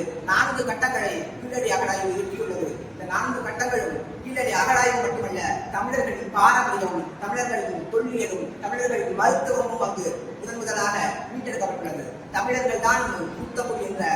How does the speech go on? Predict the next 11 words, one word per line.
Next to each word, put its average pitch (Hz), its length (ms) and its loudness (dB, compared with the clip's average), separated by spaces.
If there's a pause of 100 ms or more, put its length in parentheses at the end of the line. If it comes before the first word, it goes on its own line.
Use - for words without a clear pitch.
(260)
ஒரு 185 160 -2
வார்த்தைக்கு 240 500 4
இணங்க 233 300 -2 (560)
கீழடி 254 320 2
அகழாய்வானது 170 640 2 (180)
மேற்கொள்ளப்பட்டுள்ளது. - 720 0 (180)
"கல் - 260 -2
தோன்றி 240 280 8
மண் - 240 4
தோன்றா 233 260 2
காலத்தே 196 480 2